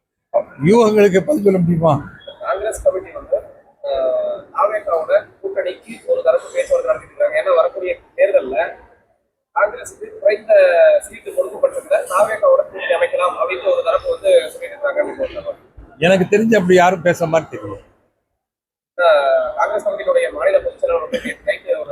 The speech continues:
Speaker 2: நிகழ்ச்சியில பேசும்போது, இருபத்தி ஐந்து தொகுதிகள் குறைந்தபட்சம் தி மு க கூட்டணியில நமக்கு தரணும், அப்படி இல்லைன்னா கூட்டணியே வேண்டாம் அப்படின்னு ஒரு வெளிப்படையாவே பேசியிருக்காங்க.
Speaker 1: சரி, ஒரு, ஒரு இயக்கம் தன்னுடைய இயக்கத்திற்கு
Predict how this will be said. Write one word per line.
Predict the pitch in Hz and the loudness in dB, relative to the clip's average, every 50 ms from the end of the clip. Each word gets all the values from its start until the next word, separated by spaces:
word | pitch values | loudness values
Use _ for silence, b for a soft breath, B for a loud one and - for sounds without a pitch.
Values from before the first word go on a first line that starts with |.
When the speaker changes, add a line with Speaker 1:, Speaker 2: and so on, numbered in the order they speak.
| 554 - | -10 -12
Speaker 2:
நிகழ்ச்சியில | - - 523 - 554 523 855 | -10 -12 -12 -8 -8 -8 -8
பேசும்போது, | 831 - - - - - - - - - - - - | -8 -14 -16 -18 -20 -20 -20 -12 -12 -12 -12 -12 -14
இருபத்தி | - 392 - - - - - | -16 -14 -14 -14 -12 -10 -10
ஐந்து | - - - - | -10 -10 -10 -10
தொகுதிகள் | - - - - - 202 - - | -10 -10 -10 -10 -14 -14 -8 -8
குறைந்தபட்சம் | - - - - - - - - - - | -8 -8 -6 -10 -12 -12 -12 -16 -20 -16
தி | _ 190 | _ -14
மு | 190 - | -14 -10
க | - 175 170 160 151 147 143 | -4 -2 0 0 0 0 -4
கூட்டணியில | - - - - - - - - | -4 -8 -8 -8 -8 -10 -14 -14
நமக்கு | - - - - - | -14 -16 -16 -12 -8
தரணும், | - - - 523 508 - _ _ _ _ | -6 -4 -4 -6 -8 -10 _ _ _ _
அப்படி | - - - - | -20 -16 -14 -14
இல்லைன்னா | - - - - - - - - | -12 -4 -4 -2 -2 -2 -4 -4
கூட்டணியே | - - - - 508 453 - - 494 - | -12 -20 -14 -14 -12 -12 -6 -6 -4 0
வேண்டாம் | - - 214 214 214 - - | 2 0 2 4 2 2 2
அப்படின்னு | - - 370 - - 170 | 0 -6 -8 -6 -4 -4
ஒரு | - - | -4 -4
வெளிப்படையாவே | 349 - - - - 659 640 640 605 | -8 -16 -20 -16 -12 -10 -10 -10 -10
பேசியிருக்காங்க. | - - - - _ _ _ _ _ _ _ _ _ _ - - - - - _ _ _ _ _ _ _ _ _ _ - - - - - | -12 -14 -16 -16 _ _ _ _ _ _ _ _ _ _ -10 -10 -10 -10 -18 _ _ _ _ _ _ _ _ _ _ -18 -18 -16 -18 -18
Speaker 1:
சரி, | - - 160 156 147 135 | -4 -2 0 0 0 -2
ஒரு, | 196 - 254 - 175 170 | -4 -6 -2 -2 0 2
ஒரு | 143 147 143 131 | 2 2 2 2
இயக்கம் | 135 165 196 202 - - - 175 151 156 175 - _ _ _ _ _ _ _ _ _ _ _ _ _ _ _ - - - - - - - - - | 4 2 2 2 2 0 0 0 0 0 -2 -8 _ _ _ _ _ _ _ _ _ _ _ _ _ _ _ -20 -20 -14 -8 -6 -6 -4 -6 -4
தன்னுடைய | - - 165 175 180 170 170 160 | -2 0 2 2 4 4 4 4
இயக்கத்திற்கு | 156 180 208 208 - 208 196 - 202 185 160 - - 185 | 6 4 4 4 2 -2 -2 0 0 0 0 0 0 2